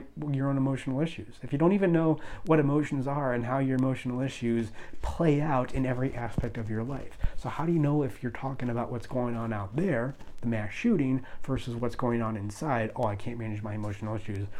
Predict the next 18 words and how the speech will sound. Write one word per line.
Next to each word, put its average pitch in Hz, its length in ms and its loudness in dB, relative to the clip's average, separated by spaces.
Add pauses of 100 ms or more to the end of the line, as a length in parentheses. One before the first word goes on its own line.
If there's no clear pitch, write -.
which - 100 2
is - 60 -2
why 104 180 -2
I 95 60 -4
care 156 200 -2
about 120 220 4
the 104 60 -2
mass 95 200 -4
shooting, - 280 -8 (1300)
school - 260 -2
shooting, 107 300 -6
or, 113 140 -4
you 120 80 -2
know, 110 80 0
whatever 107 400 -2
it 98 60 -4
is." - 180 -12 (2000)
That's, 135 500 -2